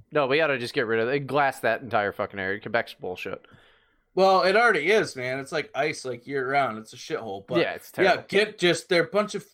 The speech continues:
Speaker 2: fucking weird people. Just get rid of that, and then I think probably ke-,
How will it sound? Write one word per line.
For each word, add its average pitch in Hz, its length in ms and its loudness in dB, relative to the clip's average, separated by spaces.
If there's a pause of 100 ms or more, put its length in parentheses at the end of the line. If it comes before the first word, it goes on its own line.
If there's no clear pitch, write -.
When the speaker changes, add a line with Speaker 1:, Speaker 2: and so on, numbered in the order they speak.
(440)
Speaker 2:
fucking 175 360 -4
weird 143 320 -2
people. 151 440 -4 (420)
Just 147 300 -4
get 156 180 0
rid 160 160 2
of 139 120 2
that, 127 360 2
and 139 140 -2
then 147 140 2
I 151 100 4
think 185 300 -8
probably 190 320 2
ke-, - 240 -12